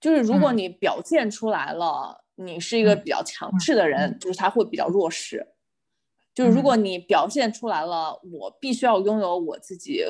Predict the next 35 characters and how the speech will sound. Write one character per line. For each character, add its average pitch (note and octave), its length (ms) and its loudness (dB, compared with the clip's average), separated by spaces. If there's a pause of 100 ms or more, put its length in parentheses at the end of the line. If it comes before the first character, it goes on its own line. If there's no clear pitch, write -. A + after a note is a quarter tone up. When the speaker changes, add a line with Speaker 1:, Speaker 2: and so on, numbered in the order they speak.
(100)
Speaker 1:
个 G3+ 120 4
人 D3 140 -2
的 D3 80 -2
生 D#3 240 -2
活， D3 160 -2
你 D#3 100 -14
不 A3 180 -4
能 D#3 440 -2
干 G3 220 0
涉 G#3+ 180 0
我， D#3+ 240 0
你 E3 100 -10
必 E3+ 120 -12
须 G#3+ 60 -2
要 G3+ 100 4
保 D#3 200 -2
证 B3+ 160 -4
我 F#3+ 140 -2
的 D3+ 100 -6
休 E3 160 -8
息 E3+ 160 -10
时 D3+ 200 -10
间， D3+ 280 -4 (280)
他 - 120 0
可 G#3+ 120 -2
能 E3+ 120 -2
就 F3 120 -4
真 G3 160 2
的 G3 40 -4
不 - 140 -12
会 E3+ 180 -4
来 - 140 0
找 D3 240 -4
你。 D3+ 200 -12
Speaker 2:
嗯。 - 80 -20